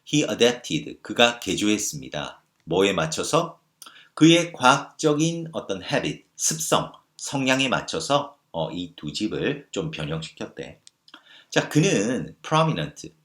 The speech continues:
저명한 회원이자 그리고 administrator, 그 영국의 왕립학회의 이사였습니다.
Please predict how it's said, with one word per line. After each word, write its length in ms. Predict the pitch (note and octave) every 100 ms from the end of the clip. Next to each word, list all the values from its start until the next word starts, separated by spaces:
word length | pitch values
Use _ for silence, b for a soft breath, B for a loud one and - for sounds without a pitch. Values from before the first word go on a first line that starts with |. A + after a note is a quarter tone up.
| -
저명한 760 | - F2 F#2+ G#2 A2+ D3+ D#3+ _ _
회원이자 760 | F3 E3+ F3+ A#2+ D#2+ G#2 E2 - _ _ -
그리고 380 | G2+ F#2 - -
administrator, 1000 | A2 A2+ A2 A2 - A2+ G#2 G2 C#2+ - - _ _ _ _
그 300 | - G#2+ G2+
영국의 680 | F#2+ A#2+ A#2 F2 D2+ A2+ -
왕립학회의 1400 | - G2 A2 B2+ D#3+ - G#2 - - E2 E2 B2+ G3 -
이사였습니다. 800 | E2 E2 D#2 B1+ - - G#1+ -